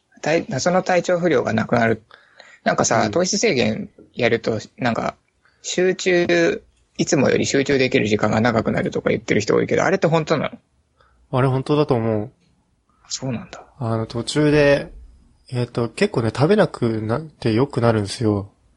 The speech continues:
Speaker 1: あ、
Speaker 2: あの、
Speaker 1: そうなの？
Speaker 2: け-、そう、お腹空いた、辛いっていうのが減って、お腹減ってるけど、
Speaker 1: うん。
Speaker 2: まあ、問題ないなっていうか、そこに意識が移らないようになってきていて、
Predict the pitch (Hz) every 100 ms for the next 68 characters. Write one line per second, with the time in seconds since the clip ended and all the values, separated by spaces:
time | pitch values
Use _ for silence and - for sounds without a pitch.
0 | _ - - 120 113 220 180 - 143 143
1 | 160 - - - 131 120 139 151 - 151
2 | 139 - 143 135 - 139 139 117 - 123
3 | 113 107 107 101 - 110 _ - 123 110
4 | 104 107 135 120 127 143 139 - 151 139
5 | 113 104 117 107 104 _ _ _ _ _
6 | _ _ - 120 117 120 120 120 101 101
7 | - 104 - 101 - 117 127 127 127 -
8 | 107 107 120 _ _ - 117 123 120 113
9 | 104 101 101 101 104 _ _ - 107 -
10 | 110 98 110 107